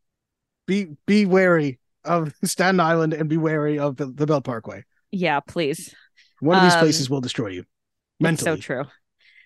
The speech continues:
Speaker 2: But I just think this movie is so funny. And honestly, Dylan, if you liked it, and I'm excited to hear what you, what your verdict is, um, you have to watch all the other ones because they're all just as good. And here's my favorite thing about the series, okay? And I won't go too far into this, but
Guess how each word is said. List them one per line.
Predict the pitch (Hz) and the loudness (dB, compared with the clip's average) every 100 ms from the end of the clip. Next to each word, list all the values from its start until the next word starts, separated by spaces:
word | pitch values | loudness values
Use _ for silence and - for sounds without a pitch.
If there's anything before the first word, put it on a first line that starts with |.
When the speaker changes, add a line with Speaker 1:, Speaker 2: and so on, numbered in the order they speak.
| _ | _
Speaker 2:
But | 247 | 0
I | 247 | 0
just | 247 302 - - | 0 -2 -4 -2
think | 226 220 - | -2 -2 -2
this | 180 180 - | -2 -2 -4
movie | 180 170 156 180 185 185 | -4 -4 0 0 0 -2
is | 185 185 | -2 -2
so | - - - - 196 180 180 180 185 196 - - | -4 -10 -10 -4 0 2 4 2 2 -2 -12 -6
funny. | 240 214 | -2 0
And | 254 240 - | -2 -2 -2
honestly, | 233 262 285 285 | -2 -2 -2 -2
Dylan, | 277 285 285 | 0 0 -2
if | - | -2
you | 190 | 0
liked | 190 190 | 0 0
it, | 233 - | -2 -4
and | |
I'm | 180 | -8
excited | 180 - 147 214 | -8 -8 -6 -4
to | 262 | -2
hear | 262 269 269 - | 2 2 0 -4
what | 202 202 | -4 -4
you, | 214 233 240 - | -2 -2 -4 -6
what | 202 | -4
your | 262 | -4
verdict | 262 185 202 175 | -2 -2 -2 -2
is, | 214 - - - _ - | -2 -4 -16 -18 _ 0
um, | 202 202 196 208 - _ _ _ _ _ _ - | 2 2 0 -6 -10 _ _ _ _ _ _ -8
you | 233 262 | -4 -2
have | - 254 - | -2 -4 -2
to | 254 | -2
watch | 214 208 - | 0 -2 -2
all | 185 | 0
the | 190 | 0
other | 196 233 | 0 0
ones | 196 147 | -2 -4
because | - 202 175 | -6 -4 0
they're | 226 - | 0 2
all | 214 220 | 2 2
just | 220 - | -2 -2
as | 214 | -4
good. | 214 240 - - - | 0 0 0 -10 -4
And | - 247 | -2 0
here's | 262 294 | 0 0
my | 339 311 | 0 -2
favorite | 285 294 | -2 -4
thing | 214 214 | -2 -2
about | 202 | -2
the | - | -4
series, | - - 147 135 - | -8 -6 -6 -6 -4
okay? | 175 196 | -2 0
And | 202 | 0
I | 165 208 | 2 2
won't | 220 | 2
go | 208 | 2
too | 190 214 | 0 0
far | 180 | 0
into | 165 160 | -2 -4
this, | 160 147 | -6 -6
but | - 170 | -2 -4